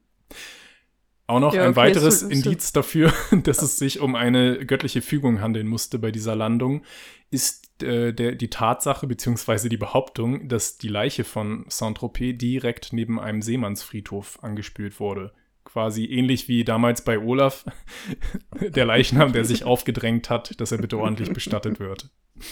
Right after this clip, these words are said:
Speaker 1: Und das haben die Franzosen auch gemacht und haben, wie gesagt, gleich ihre gesamte Identität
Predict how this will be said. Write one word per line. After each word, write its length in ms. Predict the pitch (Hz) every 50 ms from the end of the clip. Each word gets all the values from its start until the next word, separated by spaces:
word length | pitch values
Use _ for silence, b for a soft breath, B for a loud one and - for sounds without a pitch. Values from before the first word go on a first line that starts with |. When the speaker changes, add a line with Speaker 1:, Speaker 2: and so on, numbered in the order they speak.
| B B B -
Speaker 1:
Und 120 | - 110
das 120 | 120 - -
haben 100 | 151 170
die 80 | 175
Franzosen 440 | 165 - 156 143 135 143 143 127 135
auch 120 | 123 123
gemacht 360 | - 120 110 123 147 - - 131
und 120 | 123 -
haben, 140 | 127 123 123
wie 80 | 123
gesagt, 360 | 123 131 120 123 123 120 - -
gleich 180 | 120 107 -
ihre 140 | 127 110 107
gesamte 360 | 110 117 101 113 117 117 -
Identität 800 | 127 123 110 113 110 110 113 107 - - 117 110 110 - -